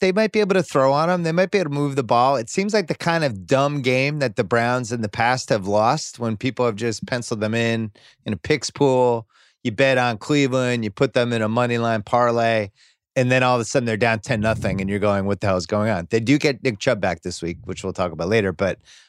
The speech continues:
uh, I, I'm, I'm almost not ready to pick until I see that game on whether I think they can make it or not. 'Cause I do think they could totally lose to Houston,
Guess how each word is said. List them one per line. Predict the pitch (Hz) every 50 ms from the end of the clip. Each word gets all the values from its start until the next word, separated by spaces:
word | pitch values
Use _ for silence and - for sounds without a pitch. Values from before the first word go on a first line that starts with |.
| _ _ -
uh, | 104 107 104 95 82 - - _ _ -
I, | 185 160 - _ _ _ _ _ _
I'm, | - 120 139 165 185 170 - _ - -
I'm | 156 156 165
almost | 196 220 214 214 196 - - -
not | 127 131 139 135 139 - -
ready | 143 131 131 120
to | 113
pick | - - - 135 117 101 -
until | 113 101 - 120 107
I | 101
see | 95 - - - 113
that | 101 101 98 90 -
game | - 98 92 85 80 78 - _ _ _ _ _ _ _ _ _ _ _ -
on | 113 110 110
whether | 110 107 107 107
I | 101
think | 101 - 110 98 -
they | 104 98
can | - - 101
make | 98 95 90 - -
it | 87
or | 90 90
not. | 87 78 67 - _ _ _ -
'Cause | - 139 127
I | 143 147
do | 131 - 180 180
think | - 170 147 117
they | - 120 101
could | 113 98
totally | - 143 135 120 113 107
lose | 104 104 101 90 -
to | -
Houston, | 92 98 98 85 - - 65 -